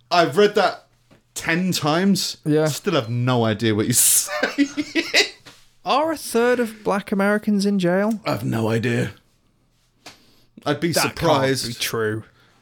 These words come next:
Speaker 1: I'd be surprised, but it could be true. It's not out the realms of possibility.
Speaker 2: Mm.
Speaker 1: Could be true. It could make sense that a third of a family dynamic, one of them could be sent to prison.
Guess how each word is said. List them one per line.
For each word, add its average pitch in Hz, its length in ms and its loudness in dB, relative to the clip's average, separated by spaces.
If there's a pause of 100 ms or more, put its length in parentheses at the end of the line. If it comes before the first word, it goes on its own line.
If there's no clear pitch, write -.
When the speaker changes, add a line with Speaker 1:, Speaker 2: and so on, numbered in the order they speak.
(180)
Speaker 1:
I'd 127 240 -4
be 151 160 2
surprised, 113 1200 -2 (540)
but 120 340 -2 (640)
it - 100 -20
could 143 160 -2
be 151 80 -4
true. 151 280 -4
It's - 160 -10
not 143 280 -2
out 127 240 0
the 120 80 -4
realms 127 300 -2
of - 80 -14
possibility. 113 600 -4 (500)
Speaker 2:
Mm. 143 300 0 (600)
Speaker 1:
Could 156 220 -2
be 120 100 -4
true. 139 360 -4 (1300)
It 277 100 -6
could 202 140 0
make - 180 0
sense 147 400 -2
that 120 200 -2
a 92 60 -6
third 123 460 0
of 113 120 -4
a 107 40 -4
family 117 500 0
dynamic, 110 720 -4 (180)
one 113 240 -2
of 107 140 -6
them 110 240 -6
could 110 260 -10
be 104 280 -6 (460)
sent - 220 -12
to - 60 -20
prison. 143 300 -8